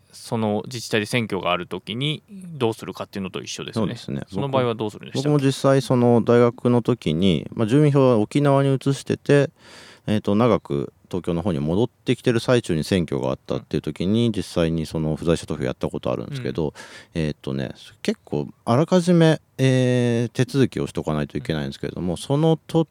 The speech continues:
Speaker 2: 地の投票用紙を呼び寄せて、えー、じ-、その今いる場所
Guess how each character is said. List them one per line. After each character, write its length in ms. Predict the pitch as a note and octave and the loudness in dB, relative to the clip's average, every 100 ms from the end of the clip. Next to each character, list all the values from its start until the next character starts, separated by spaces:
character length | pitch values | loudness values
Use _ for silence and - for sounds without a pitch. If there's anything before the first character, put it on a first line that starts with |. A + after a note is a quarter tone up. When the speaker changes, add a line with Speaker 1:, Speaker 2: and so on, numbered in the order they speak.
| - | -10
Speaker 2:
地 240 | - E3 | -2 0
の 200 | F3 F3+ | 4 2
投 380 | - F3 F3+ F3 | 2 2 4 4
票 340 | - F#3 F3+ F3+ | 4 4 6 6
用 240 | F3+ F3 | 6 4
紙 420 | - D3+ C#3+ A2 | 2 2 4 6
を 60 | A2+ | 4
呼 60 | |
び 220 | A#2+ D3+ D#3+ | 4 4 4
寄 120 | E3 | 2
せ 240 | - A#2+ | 0 -2
て、 480 | - - D#3 C#3 - - - - - _ | -2 2 4 4 2 -6 -20 -20 -20 _
え 640 | F#2 E2 D#2+ D2 C#2+ C#2+ D#2 | 0 2 0 0 -2 -2 -2
ー、 20 | |
じ-、 160 | G2 F2+ _ _ _ _ _ _ _ - | -4 -6 _ _ _ _ _ _ _ -6
そ 140 | G#2+ | -2
の 120 | F2 | 0
今 200 | G2 D#2+ - | 2 0 0
い 100 | E2+ | -2
る 160 | G2 | 0
場 160 | F2 G2 | 2 0
所 420 | - G#2+ G2+ G#2 | 2 0 2 2